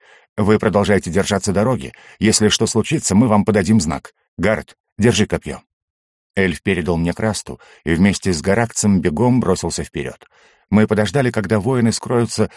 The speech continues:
за очередным холмом, и только после этого продолжили путь. Ещё с полчаса ничего не происходило, а затем раздался свист. Сердце у меня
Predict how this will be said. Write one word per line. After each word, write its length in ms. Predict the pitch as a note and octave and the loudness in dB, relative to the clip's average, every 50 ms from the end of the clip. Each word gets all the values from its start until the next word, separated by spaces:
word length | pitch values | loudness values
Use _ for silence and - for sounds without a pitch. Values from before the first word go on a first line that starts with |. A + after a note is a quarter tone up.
| - - - | -18 -12 -2
за 120 | - G#2+ | 0 0
очередным 420 | G2+ - G#2+ G2 G#2 - A2 G#2+ | 0 2 -2 -2 0 2 2 2
холмом, 460 | F#2+ - A2+ A2+ A2+ D3 D3+ A2+ D2 - - - _ _ | 2 2 2 2 2 2 2 0 -2 -4 -12 -20 _ _
и 100 | - E2 | -6 -2
только 280 | D#2+ G#2 F2+ - - F2 | 0 0 0 2 0 -2
после 360 | - F2 F2 - - E2+ G2 | -2 -2 -4 -2 -2 0 0
этого 340 | A#2+ A#2 - E2 C#2+ C#2 - - - _ _ | 0 0 -2 -4 -4 -4 -6 -10 -20 _ _
продолжили 520 | - A#2 G2+ F#2 G2+ F2+ D#2 D2+ D2+ D2+ | -2 -2 0 0 -2 -2 -2 -4 -6 -8
путь. 300 | - _ - - - - _ _ _ _ _ _ _ _ _ _ _ _ | -8 _ -16 -18 -18 -20 _ _ _ _ _ _ _ _ _ _ _ _
Ещё 300 | - G2 G2 - G#2 F#2+ | 0 0 2 2 0 0
с 80 | - - | -2 -2
полчаса 500 | - F#2 F2 - - E2 - - G#2 F#2+ | -4 -4 -4 -4 -6 -4 -2 -2 -2 0
ничего 420 | D#2+ F2 E2 - - F2+ D2+ F2+ | 0 -2 -2 -2 -4 -2 -2 -2
не 120 | F#2 E2+ E2 | -2 -2 -4
происходило, 640 | - D#2+ D#2+ D2+ - - D#2+ C#2+ B1+ B1 A#1 A#1 - - - - - | -4 -6 -8 -6 -6 -6 -6 -6 -6 -12 -14 -16 -18 -20 -20 -20 -10
а 100 | _ E2+ E2 | _ -4 -2
затем 440 | F#2 F2 - - G#2+ A2+ A2 A2 - - _ _ | -2 -2 -2 -2 0 2 2 0 -2 -6 _ _
раздался 540 | - F2+ D2+ B1+ B1+ E2 E2 D2+ - - - | -4 -4 -4 -4 -4 -4 -4 -4 -4 -6 -8
свист. 440 | - - - - - - - - _ _ _ _ _ _ _ _ _ _ _ | -8 -8 -8 -12 -14 -14 -16 -18 _ _ _ _ _ _ _ _ _ _ _
Сердце 500 | - - - - C#3+ - - - - C3+ | -4 0 0 0 0 0 -6 -6 -2 0
у 40 | B2 | 2
меня 380 | B2 A#2 A#2+ A#2 A2+ A2 G#2 | 2 2 2 2 0 0 -2